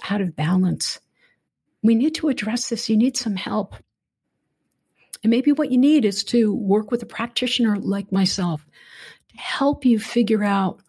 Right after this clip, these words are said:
what is it that you need to create balance in your life. And because so many of us, you know, what I always hear is,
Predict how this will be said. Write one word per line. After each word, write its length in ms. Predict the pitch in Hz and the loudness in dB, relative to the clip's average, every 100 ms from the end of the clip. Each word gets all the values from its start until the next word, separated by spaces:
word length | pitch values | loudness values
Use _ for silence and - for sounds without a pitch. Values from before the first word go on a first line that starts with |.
| _ _ - | _ _ -2
what 220 | 220 240 | 0 2
is 200 | 247 226 | 0 -4
it 80 | 208 | -4
that 160 | 196 | 0
you 240 | 196 214 226 | 4 6 6
need 300 | 190 190 190 | 4 2 -2
to 100 | - | -8
create 300 | - 160 - | -6 -6 -4
balance 480 | 139 165 156 - | -6 -4 -4 -4
in 100 | 156 | -2
your 120 | 147 147 | 0 -2
life. 440 | 131 131 - - _ _ _ _ _ _ _ _ _ _ _ _ _ _ _ _ _ _ _ _ _ - | -2 -4 -6 -16 _ _ _ _ _ _ _ _ _ _ _ _ _ _ _ _ _ _ _ _ _ -6
And 280 | 233 240 - | -2 -2 0
because 320 | 240 254 247 | -2 0 -4
so 220 | - 226 | -4 -2
many 260 | 240 220 208 | -2 0 0
of 140 | 180 | 0
us, 340 | 170 - - - | -2 -2 -6 -2
you 80 | 196 | 0
know, 100 | 208 | 0
what 140 | 202 | 0
I 40 | 202 | 0
always 220 | 202 196 | 0 0
hear 180 | 208 208 | 0 0
is, 140 | 190 | -2